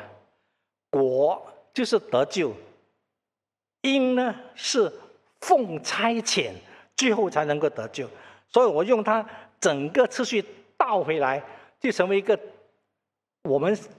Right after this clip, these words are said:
所能够了解的次序啊。原来传福音的流程有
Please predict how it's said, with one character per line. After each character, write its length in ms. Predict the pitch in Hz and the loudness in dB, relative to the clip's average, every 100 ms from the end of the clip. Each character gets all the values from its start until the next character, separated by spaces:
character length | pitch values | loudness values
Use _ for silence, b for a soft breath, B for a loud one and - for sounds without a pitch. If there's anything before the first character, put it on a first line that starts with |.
| _ | _
所 360 | - - 143 - - _ _ | -10 -2 -2 -2 -14 _ _
能 320 | 160 180 240 | -4 -4 0
够 220 | 247 202 | 2 2
了 320 | 151 143 190 | 2 2 2
解 160 | 214 123 | 0 -2
的 120 | 120 | -2
次 180 | - 143 | -4 -8
序 180 | 135 117 | -8 -6
啊。 180 | 82 - - _ _ _ _ _ _ | -8 -10 -20 _ _ _ _ _ _
原 200 | 127 208 | -2 2
来 140 | 226 233 | 4 2
传 360 | 233 151 190 | 0 -2 0
福 180 | 220 233 | 0 -2
音 60 | 226 | -2
的 80 | 180 | -2
流 400 | 139 117 139 - | -6 -4 -2 -2
程 380 | - 123 147 160 - _ _ _ _ _ _ | -2 -2 -4 -8 -16 _ _ _ _ _ _
有 400 | 139 135 117 | -4 -2 -4